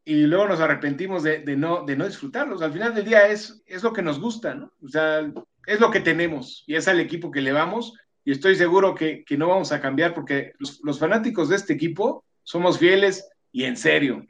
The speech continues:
Nos, no, no nos importa que el equipo le vaya mal. Entonces, pues hay que disfrutar la temporada. Con eso me quedo.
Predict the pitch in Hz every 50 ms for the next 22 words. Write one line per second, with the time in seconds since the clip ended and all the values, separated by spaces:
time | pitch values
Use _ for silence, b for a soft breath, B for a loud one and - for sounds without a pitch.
0 | _ _ _ _ - 131 135 131 123 - - - 123 135 135 131 151 175 190 208
1 | 165 151 160 147 147 165 180 175 170 165 - 170 156 135 131 147 151 156 151 131
2 | 127 131 139 135 127 123 127 123 127 - _ _ _ _ _ - 165 170 165 151
3 | 196 185 160 - - - _ _ _ _ _ - 143 180 226 220 254 233 202 165
4 | 175 170 190 196 226 185 - 170 143 135 147 151 156 151 135 123 - - 156 165
5 | 170 180 170 139 131 - 131 123 -